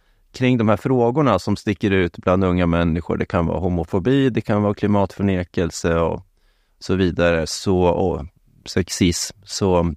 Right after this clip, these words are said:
sa han, man måste ju lyssna på de här människorna. Eh,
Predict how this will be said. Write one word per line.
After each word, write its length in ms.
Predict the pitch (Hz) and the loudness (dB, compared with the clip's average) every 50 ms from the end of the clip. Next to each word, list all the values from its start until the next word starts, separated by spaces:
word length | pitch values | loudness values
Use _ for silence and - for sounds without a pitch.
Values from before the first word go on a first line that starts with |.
| _ | _
sa 320 | - - - 101 90 87 92 | -14 -6 -2 0 2 2 2
han, 280 | 92 92 87 - 80 - | 2 0 -2 -4 -6 -2
man 180 | 90 98 107 113 | 0 0 2 2
måste 320 | 120 117 - - - 104 | 0 0 -2 -2 -2 0
ju 80 | 104 101 | 0 0
lyssna 680 | 110 117 147 135 - - - - - - 208 240 220 | 0 0 -2 -2 -2 -6 -10 -8 -4 0 0 0 0
på 140 | - - 190 | 0 0 0
de 120 | 147 90 | 2 2
här 100 | 78 80 | 2 2
människorna. 720 | 87 92 85 78 73 67 71 80 - - 82 80 71 80 87 _ _ _ _ _ _ _ _ _ _ _ _ _ _ _ - - | 2 2 2 0 0 -4 -6 -8 -6 -4 -2 -2 -2 -4 -8 _ _ _ _ _ _ _ _ _ _ _ _ _ _ _ -12 -8
Eh, 300 | - 80 82 82 80 71 | -4 -2 0 0 0 -2